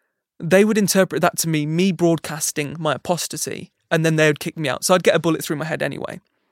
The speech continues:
So essentially, cutting it all down, a, a gun is put to your head, and you are told,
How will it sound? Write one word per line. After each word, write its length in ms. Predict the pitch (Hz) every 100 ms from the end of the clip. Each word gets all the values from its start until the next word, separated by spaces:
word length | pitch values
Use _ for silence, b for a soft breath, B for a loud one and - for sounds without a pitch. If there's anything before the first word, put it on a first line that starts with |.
| _ _ - -
So 280 | - - -
essentially, 760 | 196 - 254 240 - 160 120 170 B B B B B B B _ _
cutting 260 | - - 226
it 100 | -
all 180 | 214
down, 520 | 185 196 143 113 180 196 _ _ _ _ _ _ _ _ _ _ _ _ _ _ _
a, 120 | 185 175 _ _ -
a 60 | 202
gun 280 | - 233 269
is 120 | 262
put 220 | - -
to 120 | -
your 100 | 202
head, 400 | 160 175 - - - _ _ _ _ _ _ _ -
and 120 | 170
you 120 | 214
are 60 | 208
told, 600 | - 180 160 156 -